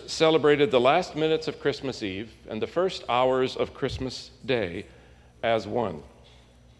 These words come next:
Later, before they began to censor all mail, British Captain Robert Hulse wrote to his mother, "It was the most extraordinary Christmas you could possibly imagine."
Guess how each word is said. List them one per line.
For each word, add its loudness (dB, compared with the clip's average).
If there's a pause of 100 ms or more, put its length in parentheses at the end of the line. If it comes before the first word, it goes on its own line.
(800)
Later, 4
before 4
they 0
began 2
to -6
censor 0
all 2
mail, -2 (840)
British 4
Captain 2
Robert 2
Hulse 2
wrote -2
to -8
his -6
mother, -2 (640)
"It 2
was 4
the 2
most 2
extraordinary 2
Christmas -8 (180)
you -6
could -2
possibly 2
imagine." -4